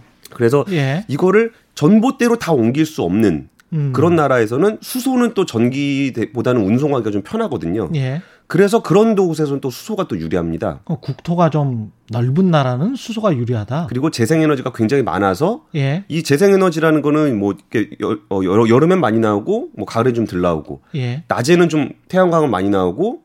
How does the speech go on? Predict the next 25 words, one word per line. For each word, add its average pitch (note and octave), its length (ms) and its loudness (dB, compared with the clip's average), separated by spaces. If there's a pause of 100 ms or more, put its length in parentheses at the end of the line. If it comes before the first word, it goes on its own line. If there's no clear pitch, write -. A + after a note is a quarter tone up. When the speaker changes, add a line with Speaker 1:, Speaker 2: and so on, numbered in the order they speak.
Speaker 1:
뭐 A2+ 120 -8
밤엔 C3+ 280 4
안 F2+ 120 -2
나오고 F2 380 0 (300)
Speaker 2:
예. B2 200 -4
Speaker 1:
바람이 C#3+ 320 2
많이 A#2 220 2
불 C3+ 160 -4
때는 C#3 200 0
풍력이 F3+ 340 0
많이 F#2+ 200 0
나오다가 G2+ 580 0
바람이 D3+ 320 0
안 G2 120 0
불면 C3 240 -2
또 - 80 -16
풍력이 F#3 300 -2
안 F2+ 140 -2
나오고 F#3 160 2
Speaker 2:
그렇죠, D3+ 180 -2
그렇죠. A#2+ 320 -6
Speaker 1:
이런 F#3+ 200 4
문제들이 A2 440 0
있잖아요. D#2+ 380 -4
Speaker 2:
그렇죠. C3 340 -2